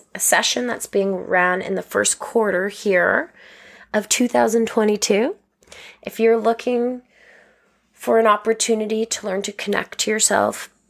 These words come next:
to set yourself some healthy boundaries, to get super intentional on what you want, to create goals for yourself,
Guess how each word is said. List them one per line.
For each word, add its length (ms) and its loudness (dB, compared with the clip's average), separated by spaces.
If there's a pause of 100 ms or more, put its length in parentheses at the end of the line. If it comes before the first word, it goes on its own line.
(640)
to 100 -6
set 240 2
yourself 340 2
some 160 -2
healthy 280 -4
boundaries, 600 0
to 100 -2
get 160 -10
super 560 0
intentional 640 0
on 220 -2
what 180 -2
you 160 0
want, 400 2 (420)
to 100 -10
create 380 0
goals 360 2
for 160 -4
yourself, 680 0